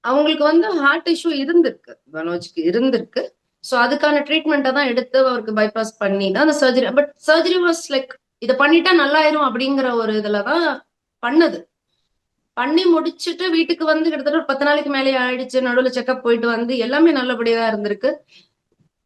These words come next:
தவறுனதுக்கு முத நாளுமே கூட ப்ரொடியூசர் கவுன்சில்ல, டைரக்டர் கவுன்சில்ல இருந்து போயிருக்காங்க சாரை பார்க்க. அப்ப இந்த விஷயம் தெரிஞ்சு அவங்களுமே பேசியிருக்காங்க. அப்போ நல்லபடியா சந்தோஷமா தான் பேசியிருக்காப்புல. எல்லாம் நல்லபடியா முடிஞ்சிருச்சு. நான், I'm back home, I'm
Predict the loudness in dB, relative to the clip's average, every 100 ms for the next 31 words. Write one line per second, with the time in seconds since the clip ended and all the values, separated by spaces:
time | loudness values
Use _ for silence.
0 | 0 4 4 4 0 -2 0 2 4 4
1 | 4 2 0 -4 0 2 4 2 -2 -4
2 | -6 -6 -12 _ -10 -2 0 2 2 2
3 | 2 0 0 -2 -2 -2 -2 -2 -2 -4
4 | 0 2 4 2 -2 0 0 0 -2 0
5 | 0 0 0 0 2 0 0 -2 0 0
6 | 2 4 4 4 2 0 -2 -4 -6 -6
7 | -4 -4 2 2 4 0 0 -2 -2 -2
8 | -2 -2 -2 -2 -2 -2 -2 -4 0 0
9 | 2 0 -2 -4 -4 -4 -2 -2 -4 -4
10 | -8 -8 -12 -20 -20 _ 0 2 4 4
11 | 4 2 0 -2 0 4 4 2 0 0
12 | 0 -2 -2 -2